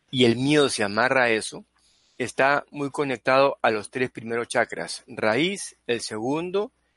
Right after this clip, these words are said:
eh, Swadhisthana, el del pubis, y el tercero, yo personal.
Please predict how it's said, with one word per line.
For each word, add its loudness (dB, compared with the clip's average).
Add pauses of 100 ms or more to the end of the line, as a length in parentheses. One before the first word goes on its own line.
(480)
eh, 2
Swadhisthana, 2
el 0
del 0
pubis, -4
y 2
el 4
tercero, 0
yo -2
personal. -6